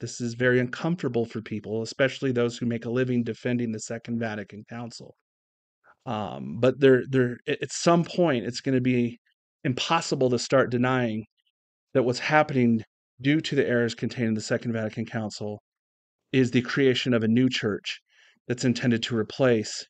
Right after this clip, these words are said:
and ultimately destroy the remnants of the real Catholic Church. That's the intent, anyway. It's going to be obvious at some point to these people.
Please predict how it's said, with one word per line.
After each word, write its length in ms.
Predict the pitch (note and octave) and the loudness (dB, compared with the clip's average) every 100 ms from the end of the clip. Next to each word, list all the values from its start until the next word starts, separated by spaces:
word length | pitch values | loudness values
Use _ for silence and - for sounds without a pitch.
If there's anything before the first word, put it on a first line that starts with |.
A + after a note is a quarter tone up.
| _ _ _ _ _ _ _ _ _ _ - | _ _ _ _ _ _ _ _ _ _ -4
and 120 | D3 | 2
ultimately 400 | C3+ C3+ D3 B2 | 4 4 0 2
destroy 560 | A#2+ - - C#3+ A#2+ A2 | 0 0 4 4 4 2
the 120 | A#2 | 2
remnants 640 | A#2 B2+ B2 A2+ - - - _ _ _ - | 4 4 4 2 -2 -10 -14 _ _ _ -2
of 400 | A#2+ G#2 - - _ - | 0 0 -6 -20 _ -6
the 60 | A2+ | 0
real 180 | A#2 A2 | 2 0
Catholic 380 | A2+ G2+ F#2+ | -2 -4 -6
Church. 480 | - G#2 - - - _ _ _ _ _ _ _ _ | -8 -8 -8 -10 -16 _ _ _ _ _ _ _ _
That's 200 | C3 A#2+ | -2 -2
the 120 | - A2+ | 0 0
intent, 420 | G#2+ A#2 G2+ F#2+ | 0 -2 -4 -6
anyway. 360 | G2 F2+ E2+ E2+ _ _ _ _ _ _ _ _ | -10 -10 -12 -14 _ _ _ _ _ _ _ _
It's 140 | A#2 - | -12 -4
going 280 | - C3+ C3 | 2 4 2
to 100 | C#3 | 2
be 120 | B2+ | 2
obvious 380 | A#2 A2+ G#2+ - | 4 2 -2 -6
at 80 | |
some 220 | - A2+ A2 | -6 -4 -4
point 260 | A2+ G2 | -4 -6
to 80 | - | -8
these 160 | G2 - | -12 -12
people. 460 | - F#2+ F2+ G2 | -12 -10 -10 -10